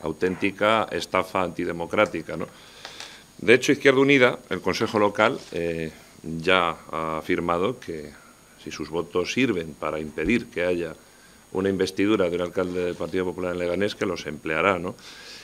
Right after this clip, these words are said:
Y previsiblemente, según nuestras, eh, nuestra información,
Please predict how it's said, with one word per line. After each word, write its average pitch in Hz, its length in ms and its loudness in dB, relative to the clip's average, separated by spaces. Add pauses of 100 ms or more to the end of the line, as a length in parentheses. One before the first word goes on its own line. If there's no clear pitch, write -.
(100)
Y 113 100 2
previsiblemente, 139 960 4 (380)
según 104 680 2
nuestras, 98 1160 0
eh, 95 500 0
nuestra 92 240 -4
información, 113 640 2